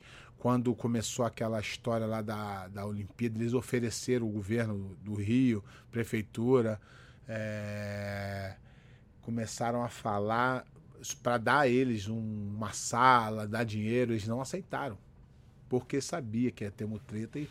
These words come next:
e quem aceitou tá tudo preso lá. Então, eles fazem um trabalho correto em relação a isso. Eles pegam por causa disso e,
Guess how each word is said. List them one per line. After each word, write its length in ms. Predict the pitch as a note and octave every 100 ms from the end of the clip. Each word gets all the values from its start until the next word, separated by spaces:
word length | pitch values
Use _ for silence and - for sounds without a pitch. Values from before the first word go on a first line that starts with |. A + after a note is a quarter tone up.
| - - -
e 60 |
quem 160 | G#2+ D#3
aceitou 380 | E3 D#3 C3 D#3+
tá 120 | E3
tudo 200 | - F#3
preso 360 | - A#2 G#2 G2
lá. 140 | F#2+
Então, 460 | F#2+ A#2+ B2+ C#3 A#2+
eles 220 | A2 -
fazem 300 | - A#2+ A#2+
um 60 |
trabalho 380 | G#2+ A2+ G#2 G#2
correto 480 | - G2 G2+ A2 - - - -
em 100 | A#2+
relação 440 | A2+ A2+ - A2
a 80 | A2
isso. 300 | F#2 - -
Eles 180 | G2+ -
pegam 420 | - B2+ B2 B2+
por 140 | -
causa 260 | - A#2+ B2+
disso 540 | A#2 A2+ A2+ - A2 - - - - -
e, 540 | G2+ G2+ G2 F#2+ F#2